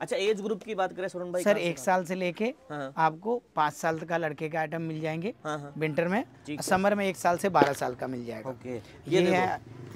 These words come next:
Speaker 2: अट्ठाईस, तीस, बत्तीस साइज है सर।
Speaker 1: हम्म, हम्म।
Speaker 2: Only एक सौ चालीस रुपए का।
Speaker 1: एक सौ चालीस रुपए की रेंज में।
Speaker 2: दो सौ, ढाई सौ रुपए की रेंज में आराम से बेच सकते हैं।
Speaker 1: हाँ, हाँ, बिल्कुल,
Speaker 2: इस
Speaker 1: बिल्कुल।
Speaker 2: तरीके का रेट।
Speaker 1: ओके।
Speaker 2: समझ गए? इसमें हुडी लगा हुआ है।
Speaker 1: हम्म, हम्म।
Speaker 2: ये देखिए।
Speaker 1: ये देखिए, हुडी वाला आइटम है, पीछे से दिखाओ।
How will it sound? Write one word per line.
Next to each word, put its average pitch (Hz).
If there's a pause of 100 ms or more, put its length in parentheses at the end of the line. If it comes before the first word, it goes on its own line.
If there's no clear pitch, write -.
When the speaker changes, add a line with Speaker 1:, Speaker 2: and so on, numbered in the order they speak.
(120)
Speaker 2:
अट्ठाईस, 185
तीस, 220
बत्तीस 185
साइज 139
है 123
सर। -
Speaker 1:
हम्म, 180
हम्म। 175
Speaker 2:
Only 202
एक 208
सौ 202
चालीस 151
रुपए 170
का। 175
Speaker 1:
एक 170
सौ 202
चालीस 151
रुपए 131
की 127
रेंज 160
में। 175
Speaker 2:
दो 180
सौ, 196
ढाई 160
सौ 185
रुपए 180
की 180
रेंज 175
में 185
आराम 165
से 165
बेच 135
सकते 117
हैं। -
Speaker 1:
हाँ, 190
हाँ, 170
बिल्कुल, 131
Speaker 2:
इस -
Speaker 1:
बिल्कुल। 147
Speaker 2:
तरीके 131
का 120
रेट। 117
Speaker 1:
ओके। 117 (360)
Speaker 2:
समझ 175
गए? 165
इसमें 175
हुडी 151
लगा 185
हुआ 190
है। 220
Speaker 1:
हम्म, 175
हम्म। 156
Speaker 2:
ये 165
देखिए। 165 (200)
Speaker 1:
ये 175
देखिए, 196
हुडी 175
वाला 220
आइटम 202
है, 226
पीछे 185
से 185
दिखाओ। 175